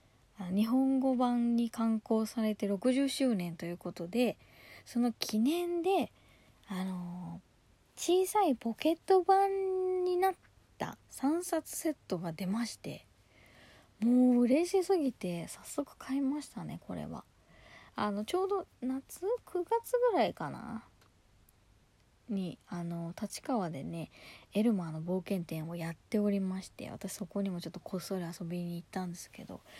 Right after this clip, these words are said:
もう本当に私この作品が大好きで、でもね、三冊セットっていうか、三部作であるっていうのを結構大きくなるまで知らなく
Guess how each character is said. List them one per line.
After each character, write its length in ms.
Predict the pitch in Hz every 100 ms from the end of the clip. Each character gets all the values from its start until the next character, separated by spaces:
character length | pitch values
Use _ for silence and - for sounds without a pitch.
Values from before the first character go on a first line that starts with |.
| - - - -
も 100 | 226
う 20 |
本 380 | 220 294 330 359
当 160 | 330 320
に 120 | 311
私 380 | 294 294 302 -
こ 180 | - 269
の 300 | 262 254 - _ _ _ _ _ _ _ _ _ _ - _
作 340 | - 233 -
品 220 | 226 226 214
が 100 | 196 -
大 300 | 190 220 196
好 60 | - -
き 140 | -
で、 400 | 175 143 143 139 _ _ _ _ _ _ _ _ _ _
で 100 | 220
も 140 | 196
ね、 200 | 180 170
三 220 | 165 - 392 440
冊 420 | 415 - 403 -
セ 180 | - 392
ッ 40 | 392 _ _
ト 120 | 190
っ 40 | 185
て 140 | -
い 20 |
う 40 | 170
か、 100 | 175
三 400 | - 320 349 349
部 100 | 359
作 380 | - 254 -
で 160 | 170 165
あ 140 | - 226
る 120 | 208
っ 20 |
て 200 | 180 -
い 80 | 180
う 40 | 175
の 140 | 160
を 320 | 185 220 165 - - - - - _ _
結 200 | - 403 _ _
構 500 | - 247 202 175 170 180 _ _
大 180 | - 247
き 200 | 233 -
く 120 | - 294
な 180 | 220
る 100 | 185
ま 180 | 170 151
で 100 | 151
知 220 | 165 -
ら 180 | 190 208
な 200 | 214 214
く 140 | -